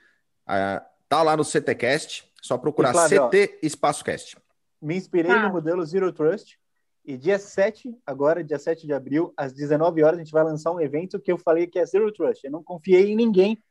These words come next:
Speaker 2: não falei a informação, vai ser informado só no dia sete, às dezenove horas. Ninguém sabe o que vai acontecer, é uma novidade do C T Segurança, então a pessoa tem que estar com a gente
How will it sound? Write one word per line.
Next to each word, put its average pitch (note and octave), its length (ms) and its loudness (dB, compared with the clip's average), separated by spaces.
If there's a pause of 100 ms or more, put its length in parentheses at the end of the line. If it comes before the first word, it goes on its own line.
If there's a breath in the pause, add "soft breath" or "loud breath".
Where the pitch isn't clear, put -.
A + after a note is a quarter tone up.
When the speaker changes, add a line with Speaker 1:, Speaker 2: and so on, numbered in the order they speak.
(140)
Speaker 2:
não G3+ 200 2
falei G3+ 240 2
a - 20 -6
informação, F#3+ 680 -6
vai D#3+ 160 2
ser F#3 300 -4
informado F3+ 520 0
só G#3+ 420 2 (320)
no E3+ 80 -4
dia F#3 220 2
sete, G3 320 0
às F#3+ 60 -6
dezenove F3 320 -6
horas. F3 160 -4
Ninguém G3+ 240 -2
sabe G#3 240 -2
o - 20 -18
que G3+ 80 -10
vai F#3+ 140 -4
acontecer, F#3 600 -2
é - 60 -8
uma E3+ 140 0
novidade F3+ 420 2
do F3+ 80 -10
C F3+ 100 -14
T F#3 120 -10
Segurança, F3 460 -2
então - 180 -6
a - 20 -8
pessoa F3+ 260 -10
tem G3 140 -8
que G#3 80 -12
estar F#3+ 180 4
com F3+ 100 -2
a E3+ 40 0
gente F#3 340 -10